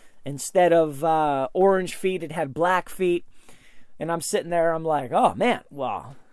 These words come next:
I've got a mallard and a black duck. I can, I could keep hunting. I could still take another mallard." But nonetheless, that was, that was the end of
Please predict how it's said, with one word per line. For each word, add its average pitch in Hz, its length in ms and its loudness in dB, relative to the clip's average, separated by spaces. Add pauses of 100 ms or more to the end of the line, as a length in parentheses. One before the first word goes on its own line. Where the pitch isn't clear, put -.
(580)
I've 139 200 -6
got 147 180 2
a 147 40 -4
mallard 175 380 4
and 160 100 2
a 139 40 -4
black 214 360 4
duck. 226 340 4 (360)
I 240 160 4
can, 143 320 -8
I - 140 6
could - 160 -8
keep - 200 0
hunting. 277 280 6
I 233 100 2
could 233 140 -4
still 214 220 0
take 226 220 4
another 208 280 4
mallard." 254 480 2 (640)
But 165 320 2
nonetheless, 247 640 6
that 233 180 4
was, 202 220 4
that 226 180 8
was 165 300 0
the 160 240 2
end 240 160 4
of 170 220 -2